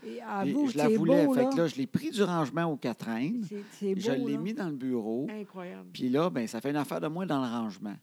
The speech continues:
Speaker 1: Puis
Speaker 2: Fait que,
Speaker 1: sais-tu
Speaker 2: mais
Speaker 1: quoi ?
Speaker 2: c'est un process. Je suis content, mais je vais te faire ça. Tu vas voir, ça s'en vient bien, là.
Speaker 1: Sincèrement, là, et demain, je vais aller chercher les autres.
Speaker 2: Oui.
Speaker 1: Je te dis, c'est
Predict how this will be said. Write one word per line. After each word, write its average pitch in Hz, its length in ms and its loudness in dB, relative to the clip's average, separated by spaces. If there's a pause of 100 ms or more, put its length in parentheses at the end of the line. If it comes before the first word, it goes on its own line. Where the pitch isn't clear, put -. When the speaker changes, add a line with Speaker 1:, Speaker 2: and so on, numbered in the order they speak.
(340)
Speaker 1:
Puis - 100 -20
Speaker 2:
Fait 120 120 -4
que, 180 80 -4
Speaker 1:
sais-tu 127 80 -6
Speaker 2:
mais 127 60 0
Speaker 1:
quoi ? 220 120 0
Speaker 2:
c'est 143 60 0
un 151 100 0
process. 160 300 -4
Je - 40 -8
suis - 80 -10
content, 165 380 -4
mais 127 120 -2
je 104 40 -8
vais 139 80 -4
te - 80 -18
faire 147 180 -6
ça. - 160 -10
Tu - 120 -14
vas 147 80 -2
voir, 156 320 -4
ça 123 120 -12
s'en 143 240 -8
vient 156 220 -8
bien, 107 300 -6
là. - 80 -12 (120)
Speaker 1:
Sincèrement, 202 760 -10
là, 226 160 -18 (960)
et 262 180 -14
demain, 202 460 -2
je 175 100 -12
vais 175 100 -6
aller 175 380 -4
chercher 196 760 -8
les 170 380 -8
autres. 190 380 -10 (180)
Speaker 2:
Oui. 233 260 -6 (440)
Speaker 1:
Je 180 120 -4
te 165 40 -2
dis, 160 260 -8
c'est 196 220 -6